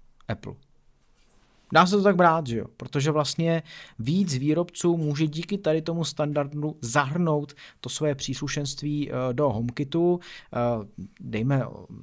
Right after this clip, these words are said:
stranou jako potom to řešení, co se týče licencí a podobně, který musí Apple platit ten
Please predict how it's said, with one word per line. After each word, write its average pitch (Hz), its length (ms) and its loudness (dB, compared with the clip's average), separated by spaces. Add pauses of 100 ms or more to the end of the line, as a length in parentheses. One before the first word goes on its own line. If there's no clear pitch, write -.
(140)
stranou 139 520 0
jako 131 540 0 (180)
potom 135 320 -2
to 135 180 -2
řešení, 143 600 2
co 131 140 -4
se 143 140 -2
týče 139 340 -2
licencí 135 680 -2
a 131 40 -2
podobně, 110 420 -4
který 117 220 -8
musí 113 240 -8
Apple - 160 -12
platit - 280 -12
ten 135 260 -6